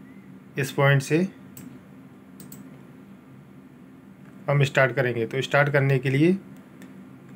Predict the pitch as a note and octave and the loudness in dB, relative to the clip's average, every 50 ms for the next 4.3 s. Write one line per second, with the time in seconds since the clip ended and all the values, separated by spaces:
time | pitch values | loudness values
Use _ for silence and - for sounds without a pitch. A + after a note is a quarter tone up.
0 | - - D3 C#3 - D#3+ C#3+ C#3+ C#3+ C#3+ - D3 D#3 D3 C3+ B2 C#3+ C#3+ C#3+ C#3+ | -8 -4 -4 -2 0 2 2 4 4 4 2 2 0 -2 -2 0 0 0 0 0
1 | - D#3 D3+ C#3+ C#3+ C#3 C#3 C#3 D3 C#3+ C3+ C#3 C#3+ E3+ G3 G3 - - - A#2+ | 0 -2 -2 0 0 -2 -2 -2 -2 0 0 0 0 -2 -2 -4 -8 -8 -2 0
2 | C3 C#3 C3+ - C#3 C3 - D3 C#3 C3+ C3+ D#3+ F3+ F#3 - - - - - - | 2 2 2 2 0 0 0 0 0 2 2 2 0 0 -2 -6 -20 -20 -20 -20
3 | - - - - C#3 - - D3+ D3 D3 D3 C#3 C3 B2+ B2 B2 B2 B2 - D#3 | -20 -18 -14 -12 -12 -2 2 4 6 6 6 4 4 4 4 4 2 2 2 2
4 | D3+ C3+ B2 C#3 D#3 | 2 2 2 2 0